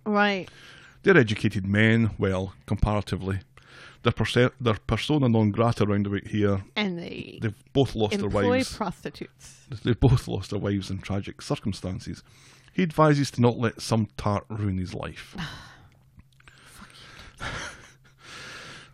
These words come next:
Speaker 2: Daniel goes to see Adam and tell him the good news.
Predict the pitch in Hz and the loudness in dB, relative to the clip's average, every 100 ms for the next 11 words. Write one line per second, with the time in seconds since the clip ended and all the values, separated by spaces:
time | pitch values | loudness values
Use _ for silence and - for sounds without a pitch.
0 | - 131 139 127 123 - - - 110 107 | 2 4 4 4 2 0 -2 -2 -2 0
1 | 101 101 101 107 107 101 101 107 107 101 | 0 -2 -4 -4 -2 0 -2 -4 -4 -2
2 | 98 - | -2 -6